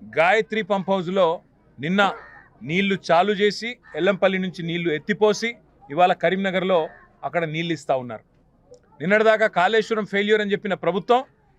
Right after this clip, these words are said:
ఇవాళ అదే కాళేశ్వరం ఎక్కడెక్కడైతే బాహుబలి మోటార్లు పెట్టి కేసీఆర్ గారు ఇన్ని రోజులు గోదావరి నీళ్లను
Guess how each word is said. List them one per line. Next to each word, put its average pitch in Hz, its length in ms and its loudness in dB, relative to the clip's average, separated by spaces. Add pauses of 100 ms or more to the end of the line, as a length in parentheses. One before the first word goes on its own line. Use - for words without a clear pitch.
ఇవాళ 170 160 4
అదే 202 380 2
కాళేశ్వరం 208 640 0
ఎక్కడెక్కడైతే 190 500 -2
బాహుబలి 180 520 2
మోటార్లు 180 380 -4
పెట్టి 180 380 -6 (340)
కేసీఆర్ 190 420 2
గారు 185 200 2
ఇన్ని 175 180 -6
రోజులు 185 340 -2 (460)
గోదావరి 214 360 4
నీళ్లను 196 420 -2